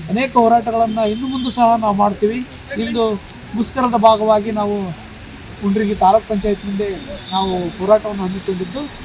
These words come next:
ನಾವು ಇನ್ನೂ ಮುಂದಿನ ದಿನಮಾನದಲ್ಲಿ ಅನೇಕ ಹೋರಾಟಗಳನ್ನು ಮಾಡ್ತಾ ಸರ್ಕಾರವನ್ನು ಎಚ್ಚರಿಸುವ ದಿಶೆಯಲ್ಲಿ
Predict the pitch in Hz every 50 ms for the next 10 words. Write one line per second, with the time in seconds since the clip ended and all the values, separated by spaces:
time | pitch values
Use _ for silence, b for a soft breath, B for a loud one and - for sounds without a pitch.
0 | - - - - - 190 202 220 220 214 202 196 185 175 - - - 202 220 262
1 | 311 294 269 247 254 240 233 247 247 247 254 254 240 220 202 180 208 214 214 233
2 | 233 233 226 226 226 226 214 196 196 226 254 262 262 226 202 208 214 202 208 208
3 | 214 208 202 202 202 208 202 202 - 240 220 - 190 190 196 - - 233 220 214
4 | 208 202 196 185 - 214 208 190 - - 220 214 196 170 151 - - - - -
5 | - - - - 185 190 - 233 226 233 240 247 240 214 190 151